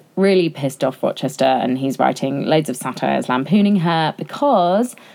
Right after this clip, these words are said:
she has quarrelled with a young girl who he admired, which could be Margaret Denham.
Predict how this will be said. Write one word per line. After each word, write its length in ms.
she 200
has 160
quarrelled 440
with 300
a 120
young 540
girl 560
who 60
he 220
admired, 500
which 280
could 560
be 120
Margaret 380
Denham. 360